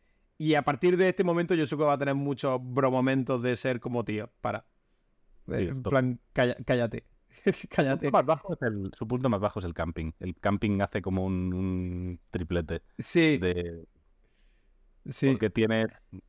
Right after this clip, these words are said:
Speaker 2: primero, bueno, eh, el tema de que, de que las doñas no saben cocinar, que es importante.
Speaker 1: Sí.
Speaker 2: Hacen Mystery Food X, que hacen, empiezan, <laughs> empiezan a echar de todo. No, no se ponen de acuerdo en, bueno, sí se ponen de acuerdo en que, en elegir todo incorrectamente.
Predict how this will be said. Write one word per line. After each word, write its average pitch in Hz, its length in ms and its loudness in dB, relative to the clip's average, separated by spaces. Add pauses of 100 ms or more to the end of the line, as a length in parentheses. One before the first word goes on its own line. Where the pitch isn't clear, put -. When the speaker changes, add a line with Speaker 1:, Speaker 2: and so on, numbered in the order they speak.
(520)
Speaker 2:
primero, 156 540 2
bueno, 87 300 0 (100)
eh, 104 160 -2 (400)
el 113 180 -2
tema 131 260 2
de 123 120 2
que, 92 560 -2
de 90 180 -4
que 95 140 -2
las 92 200 -2
doñas 101 300 0
no 98 100 -2
saben 90 220 -2
cocinar, 90 400 -4
que - 100 -8
es - 60 -12
importante. 85 480 -4 (280)
Speaker 1:
Sí. 110 280 -2 (220)
Speaker 2:
Hacen 123 300 -2
Mystery 123 400 2
Food 101 220 0
X, - 260 0
que - 60 -2
hacen, 98 540 0 (300)
empiezan, 127 440 0 (120)
<laughs> - 120 -20
empiezan - 600 -6
a 113 60 0
echar 113 280 -2
de 107 120 0
todo. 98 400 -2 (460)
No, 117 260 2
no 120 160 2
se 123 100 -2
ponen 107 280 0
de 98 80 0
acuerdo 104 380 0
en, 98 300 -2
bueno, 107 280 -2
sí - 120 -2
se 113 120 -2
ponen 101 200 -2
de 95 60 -4
acuerdo 98 340 -2
en 90 100 0
que, 90 260 -2
en 92 180 0
elegir 90 260 -4
todo 92 440 -2
incorrectamente. 90 840 -4